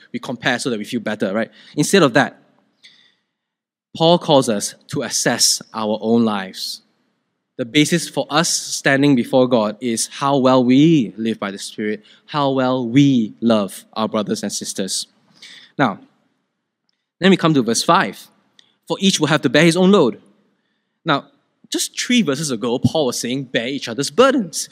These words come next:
And here he's saying, "You have to bear your own load." What's going on here? Is it the contradiction, right? Now, I'll suggest it's not the same, it's not the contradiction, because two different things are in mind here. The first bearing is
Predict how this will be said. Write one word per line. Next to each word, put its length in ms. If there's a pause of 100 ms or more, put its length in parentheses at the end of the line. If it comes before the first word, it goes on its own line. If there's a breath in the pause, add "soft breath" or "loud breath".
(200 loud breath)
And 120
here 240
he's 200
saying, 300 (180 loud breath)
"You 100
have 100
to 80
bear 220
your 200
own 240
load." 400
What's 180
going 300
on 120
here? 120
Is 140
it 80
the 80
contradiction, 880
right? 260 (1300 loud breath)
Now, 360
I'll 80
suggest 280
it's 160
not 220
the 80
same, 320
it's 140
not 160
the 80
contradiction, 640 (320 loud breath)
because 320
two 200
different 300
things 220
are 120
in 140
mind 280
here. 220 (1080 soft breath)
The 80
first 400
bearing 540 (420 soft breath)
is 240